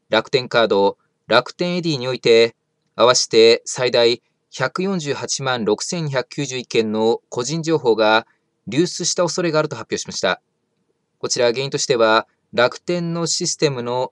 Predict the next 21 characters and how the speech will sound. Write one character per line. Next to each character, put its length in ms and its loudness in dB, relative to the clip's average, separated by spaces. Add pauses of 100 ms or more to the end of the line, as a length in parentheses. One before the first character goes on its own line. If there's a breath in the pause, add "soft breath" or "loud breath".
(120)
セ 200 -6
キ 120 -10
ュ 40 -4
リ 80 -2
テ 120 -4
ィ 80 0
設 200 -4
定 160 -2
に 100 -6
不 120 -10
備 160 -8
が 160 2
あ 60 4
り、 180 -4 (1500)
サ 220 -4
イ 40 2
バ 140 2
ー 40 -2
攻 180 2
撃 180 -10
を 380 4